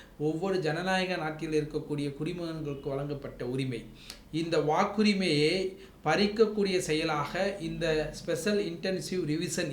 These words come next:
இருக்கின்றது. இதனால் பெரும்பான்மையான வாக்குகள் நீக்கப்படக்கூடிய அபாயம் இருக்கின்றது. ஆதலால் இதை எக்ஸிக்யூட் பண்ணக்கூடிய, இதை நடைமுறைப்படுத்தக்கூடிய செயல் முறையானதா அல்லது சரியானதா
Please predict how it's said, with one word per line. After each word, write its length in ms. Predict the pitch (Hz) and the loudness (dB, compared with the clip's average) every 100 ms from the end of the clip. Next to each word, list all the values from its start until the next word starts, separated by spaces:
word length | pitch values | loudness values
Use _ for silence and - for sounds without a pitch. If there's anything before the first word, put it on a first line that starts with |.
| 143 | -2
இருக்கின்றது. 540 | 151 151 139 131 151 185 190 - - | -2 -4 -4 -2 0 0 -4 -8 -4
இதனால் 480 | 165 180 190 233 240 - - - 139 | 0 2 4 2 2 -4 -14 -10 -4
பெரும்பான்மையான 800 | 170 196 240 240 233 226 214 202 180 160 | 0 2 6 6 6 4 2 2 0 2
வாக்குகள் 520 | 190 196 202 190 175 139 | 2 2 4 4 4 0
நீக்கப்படக்கூடிய 800 | 160 190 220 196 170 170 - 160 151 | -2 0 2 2 0 -2 -2 0 0
அபாயம் 460 | 131 160 190 190 160 | 0 4 6 6 4
இருக்கின்றது. 560 | 151 - 139 131 143 185 190 - - - 147 | 0 0 -4 -2 0 -2 -4 -8 -18 -6 0
ஆதலால் 420 | 170 170 196 226 226 - 165 | 2 4 6 4 2 -6 -4
இதை 200 | 180 202 202 160 170 | 2 4 4 4 0
எக்ஸிக்யூட் 580 | 165 185 208 226 220 180 | -2 -2 2 4 4 0
பண்ணக்கூடிய, 540 | 165 151 147 139 135 120 - - - | -2 -2 0 0 0 0 -6 -14 -8
இதை 220 | 160 180 175 156 | -2 0 0 0
நடைமுறைப்படுத்தக்கூடிய 1300 | 175 226 220 226 214 202 180 190 - 165 156 156 151 143 - - - - | 4 6 10 10 10 6 0 0 -2 0 2 4 4 0 -8 -14 -8 2
செயல் 380 | 185 214 233 - | 6 10 8 6
முறையானதா 720 | 156 180 202 185 160 143 160 185 185 - - - | 2 4 6 6 4 0 2 0 0 -10 -18 -2
அல்லது 360 | 156 190 202 208 208 | 2 6 6 6 4
சரியானதா 640 | 160 190 208 185 165 160 | 4 8 8 8 4 2